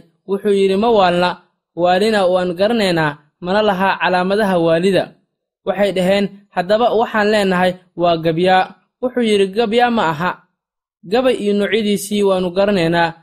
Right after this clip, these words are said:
Waxay dhaheen, "Waxaanu dhahaynaa waa sixiroole." Wuxuu yidhi, "Sixiroole ma aha. Waan aragnay sixirka iyo saaxiriintaba waxa ay sameeyaan. Waxa uu samaynayona waa ay ka duwan tahay wax badan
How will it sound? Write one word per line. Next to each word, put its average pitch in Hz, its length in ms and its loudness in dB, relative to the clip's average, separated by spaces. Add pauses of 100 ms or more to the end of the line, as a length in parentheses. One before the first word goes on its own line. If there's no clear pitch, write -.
(180)
Waxay 202 280 0
dhaheen, 196 320 0 (240)
"Waxaanu 240 380 0
dhahaynaa 208 540 2
waa 180 200 2
sixiroole." 190 560 0 (300)
Wuxuu 214 300 0
yidhi, 190 240 2 (200)
"Sixiroole 190 540 0
ma 214 180 0
aha. 208 220 2 (380)
Waan 240 240 0
aragnay 196 420 0 (120)
sixirka 180 520 -2 (380)
iyo 190 200 0
saaxiriintaba 180 760 0 (260)
waxa 185 260 -2
ay 170 140 0
sameeyaan. 175 540 0 (380)
Waxa 143 220 -2 (100)
uu 170 140 -4
samaynayona 185 680 -2 (240)
waa 202 160 0
ay 202 140 0
ka 262 140 -4
duwan 226 300 0
tahay 196 180 0
wax 202 200 0
badan 180 300 0